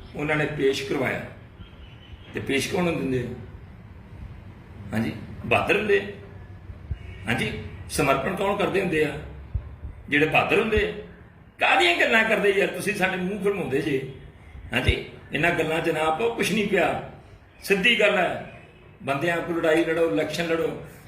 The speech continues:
ਔਰ ਮੈਂ ਇੱਕ ਕਹਿ ਦਿੰਦਾ, ਜਿਹੜੇ ਆਪਣੇ ਆਪ ਨੂੰ ਕਹਿੰਦੇ ਕਿ ਅਸੀਂ ਪੰਥਕ ਹੈ, ਤੁਹਾਡਾ ਹੀ ਬੇੜਾ ਗਰਕ ਹੁੰਦਾ ਰਿਹਾ ਕਿ ਤੁਸੀਂ ਪੰਜਾਬ 'ਚ ਤਿੰਨ ਵਾਰ ਕਾਂਗਰਸ ਦੀ ਸਰਕਾਰ ਬਣਾਈ ਹੈ। ਤੁਹਾਡਾ ਹੀ ਬੇੜਾ ਗਰਕ ਹੁੰਦਾ ਰਿਹਾ ਕਿ ਤੁਸੀਂ ਕੇਜਰੀਵਾਲ ਦੀ ਸਰਕਾਰ ਬਣਾਈ ਹੈ, ਜਿਨ੍ਹਾਂ ਨੇ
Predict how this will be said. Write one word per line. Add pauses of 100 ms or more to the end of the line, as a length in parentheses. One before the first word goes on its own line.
(100)
ਔਰ
ਮੈਂ
ਇੱਕ (500)
ਕਹਿ
ਦਿੰਦਾ, (480)
ਜਿਹੜੇ
ਆਪਣੇ
ਆਪ
ਨੂੰ
ਕਹਿੰਦੇ
ਕਿ
ਅਸੀਂ
ਪੰਥਕ
ਹੈ, (600)
ਤੁਹਾਡਾ
ਹੀ
ਬੇੜਾ
ਗਰਕ
ਹੁੰਦਾ
ਰਿਹਾ
ਕਿ
ਤੁਸੀਂ
ਪੰਜਾਬ
'ਚ
ਤਿੰਨ
ਵਾਰ
ਕਾਂਗਰਸ
ਦੀ
ਸਰਕਾਰ
ਬਣਾਈ
ਹੈ। (800)
ਤੁਹਾਡਾ
ਹੀ
ਬੇੜਾ
ਗਰਕ
ਹੁੰਦਾ
ਰਿਹਾ
ਕਿ
ਤੁਸੀਂ
ਕੇਜਰੀਵਾਲ
ਦੀ
ਸਰਕਾਰ
ਬਣਾਈ
ਹੈ, (1120)
ਜਿਨ੍ਹਾਂ
ਨੇ